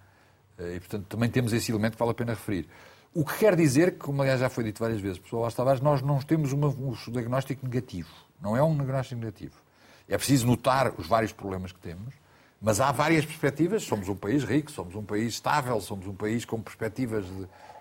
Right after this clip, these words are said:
de vai-, em vários aspectos importantes. Conseguimos ganhar várias vitórias, a mais recente, a do turismo, sem mérito nenhum nosso. Enfim, é bom. Eu sei que tenho vários amigos no turismo, ficam furiosos quando eu digo isto.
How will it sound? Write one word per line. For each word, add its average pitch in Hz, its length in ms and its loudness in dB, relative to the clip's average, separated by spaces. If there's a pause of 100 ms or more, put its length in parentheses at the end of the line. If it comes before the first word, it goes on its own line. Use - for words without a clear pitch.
de 90 60 -8
vai-, 110 220 2
em - 20 2
vários 120 300 2
aspectos 113 400 -2
importantes. 135 560 0
Conseguimos 127 420 0
ganhar 127 400 2
várias 117 300 4
vitórias, 104 580 0 (260)
a 73 60 -14
mais 104 220 -2
recente, 117 320 -4 (220)
a 104 60 -4
do 107 140 0
turismo, 110 480 -2 (300)
sem - 240 -12
mérito 107 400 -6 (100)
nenhum 107 160 -8
nosso. 104 420 -4
Enfim, 95 200 -8
é 92 120 -4
bom. 104 280 0 (280)
Eu 95 60 -10
sei 113 180 2
que - 120 -4
tenho 101 180 -6
vários 104 260 -4
amigos 104 240 -2
no 95 80 -6
turismo, 107 300 2
ficam 104 200 -4
furiosos 107 340 2
quando 107 160 -4
eu 101 40 -2
digo 104 160 0
isto. 123 160 -2